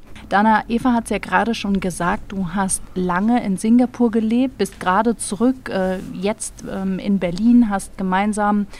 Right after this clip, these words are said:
mit Partnern dort auch deine Firma Parcel Perform gegründet. Ähm, ganz kurz, bevor wir eintauchen in Parcel Perform, die Welt der Logistik und des Gründens, ganz kurz,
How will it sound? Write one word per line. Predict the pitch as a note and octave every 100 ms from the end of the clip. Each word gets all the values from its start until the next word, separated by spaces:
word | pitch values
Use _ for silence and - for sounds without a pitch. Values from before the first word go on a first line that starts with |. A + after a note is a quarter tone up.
| - - -
mit | G3 -
Partnern | - F#3+ A#3+ C4 B3+ B3+
dort | A3+ G3+ -
auch | G3 F#3+
deine | G3 F#3+ F#3
Firma | - G3+ F#3+ -
Parcel | - A3 D4 - G3
Perform | - E3 - D#3+ F3
gegründet. | E3+ E3 E3+ F3+ F3+ F#3+ A#3 D4 - - - - - -
Ähm, | - G#3 G#3+ A3 -
ganz | A3 G3+ -
kurz, | C4+ -
bevor | G3 - A#3 A#3
wir | G#3+ G3+ -
eintauchen | F#3 G3 - F#3 D3+
in | G3
Parcel | - E3+ F#3 F#3
Perform, | G3 F#3 F#3 G3
die | G3 E3+
Welt | G#3+ A3
der | G#3+
Logistik | G#3 G3 B3 - A#3+ A3+ -
und | A3+ A3+
des | F#3+ -
Gründens, | - A3 A#3 A#3 -
ganz | - G3+ -
kurz, | A#3 A3